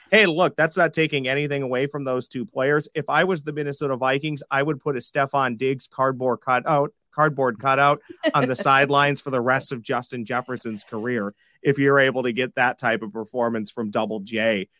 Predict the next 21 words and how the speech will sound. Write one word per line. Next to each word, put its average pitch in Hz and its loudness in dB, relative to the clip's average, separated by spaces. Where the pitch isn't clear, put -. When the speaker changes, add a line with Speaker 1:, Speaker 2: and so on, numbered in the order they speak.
Speaker 2:
for 135 -2
the 123 2
remainder 120 2
of 110 -4
the 117 -6
season 117 -2
and 110 -4
the 104 -4
remainder 107 -4
of 98 -6
his 104 -8
career. 104 -8
That 113 -8
was - -10
just - -4
awesome 139 2
to 117 -2
watch. 110 0
And, 226 2
and 220 0
look, 196 2